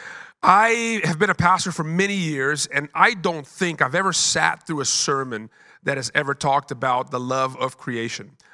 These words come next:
I don't even think I've preached a sermon on, uh, the love of creation. I've talked about that in other sermons as subpoints in sermons, but not a whole sermon dedicated to it. Now, even though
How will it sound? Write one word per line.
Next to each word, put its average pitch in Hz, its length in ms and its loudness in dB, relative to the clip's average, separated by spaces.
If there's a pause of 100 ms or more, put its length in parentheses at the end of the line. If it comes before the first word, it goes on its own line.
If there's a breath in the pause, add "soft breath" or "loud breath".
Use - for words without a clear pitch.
(140 soft breath)
I 196 160 6
don't 254 240 -4 (100)
even 156 340 -4
think 143 340 -8
I've 196 260 2
preached - 400 -8
a 120 60 -8
sermon 117 460 -4 (420 loud breath)
on, 131 320 -4 (380 soft breath)
uh, 131 100 -4
the 139 120 -4
love 147 280 0
of 139 200 -4
creation. 127 760 -2
I've 156 220 0
talked 185 420 2
about 143 360 -2
that 143 260 2
in 127 160 -10
other 147 200 0
sermons 151 640 -4
as 127 240 -2
subpoints 160 800 -2
in 123 100 -8
sermons, 151 440 -2
but 135 180 -2 (340 loud breath)
not 185 200 6
a 180 60 4
whole 175 200 -2
sermon 165 380 -2
dedicated 135 680 -4
to 110 200 -6
it. - 100 -14 (580 loud breath)
Now, 151 160 2
even 220 300 0
though 190 520 4